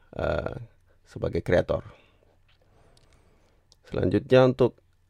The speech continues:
harga. Traktir ini beroperasi membutuhkan biaya operasional.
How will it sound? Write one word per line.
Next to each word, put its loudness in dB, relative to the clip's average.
harga. 2
Traktir 2
ini 4
beroperasi 2
membutuhkan -2
biaya -2
operasional. -2